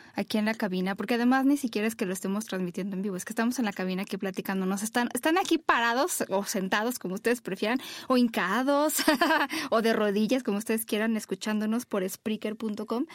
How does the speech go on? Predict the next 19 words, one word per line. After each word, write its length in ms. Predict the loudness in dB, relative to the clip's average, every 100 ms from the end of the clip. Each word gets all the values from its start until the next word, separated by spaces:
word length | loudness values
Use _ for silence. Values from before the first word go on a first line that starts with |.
| -14 -20 -10 -2
Ya 100 | 0
les 120 | 0
estaremos 460 | 0 0 0 0 -2
avisando 480 | -4 -4 -4 -4
cuando 240 | -4 -4 -2
grabamos 580 | -2 0 2 0 -2 -4
y 60 |
si 140 | -4 -2
se 160 | -2
quieren 260 | -2 0 0
conectar 340 | -2 -4 -2
está 200 | -2 -4
perfecto. 380 | -4 -2 -2 0
De 100 | 0
hecho, 160 | 0 0
alguien 260 | 2 2
que 220 | 0 -2 -4
se 220 | -6 -4
conectó 580 | 0 2 0 -2 -4